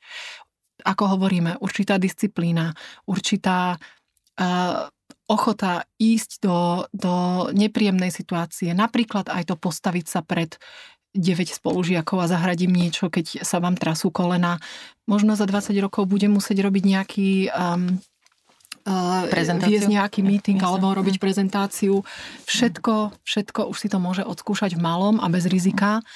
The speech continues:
Speaker 1: Ehm, takisto je to, je to, ehm, určitý, ehm, určitý signál aj voči, voči spolužiakom v triede.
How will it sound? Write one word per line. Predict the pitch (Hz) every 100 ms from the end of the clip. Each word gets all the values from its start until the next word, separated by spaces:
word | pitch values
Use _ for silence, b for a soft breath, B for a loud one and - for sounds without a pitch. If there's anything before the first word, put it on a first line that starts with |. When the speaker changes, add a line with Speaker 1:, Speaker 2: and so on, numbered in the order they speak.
| B B B -
Speaker 1:
Ehm, | 190 185 180 185 180 185 185 190 185 170
takisto | 175 180 185 - 196 190 190 B B B -
je | 196
to, | - 208 196 - _ _ _ _ _ -
je | 196 196
to, | 202 196 190 180 -
ehm, | 185 180 180 180 180 - - _ - - B B B - _ -
určitý, | 202 196 - 190 196 185 180 180 - -
ehm, | 180 175 180 180 175 - _ _
určitý | 196 - 202
signál | 196 - 220 220 190 175 170 -
aj | 170 175 170 175 - B B B -
voči, | 185 190 - - 190 185 185 - - -
voči | 180 190 196
spolužiakom | - 214 226 202 190 170 180 170 180 -
v | - -
triede. | - 190 196 185 180